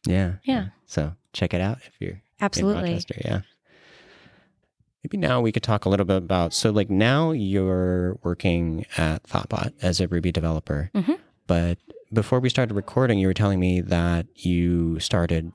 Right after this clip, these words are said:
Speaker 1: working with Java, and there was, like, a, a long path, I <laughs> suppose,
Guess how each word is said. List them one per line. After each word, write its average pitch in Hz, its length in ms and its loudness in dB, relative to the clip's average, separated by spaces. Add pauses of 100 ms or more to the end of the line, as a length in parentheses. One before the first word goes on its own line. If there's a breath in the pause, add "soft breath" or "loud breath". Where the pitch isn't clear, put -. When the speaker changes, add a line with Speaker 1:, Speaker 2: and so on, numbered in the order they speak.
Speaker 1:
working 92 240 0
with 87 120 -6
Java, 98 500 -2 (420)
and 85 680 0
there 90 160 2
was, 82 260 0
like, 82 180 -2
a, 80 280 -2 (420 loud breath)
a 104 80 4
long 110 380 4
path, 104 380 2
I 92 80 2
<laughs> - 0 -
suppose, 110 760 0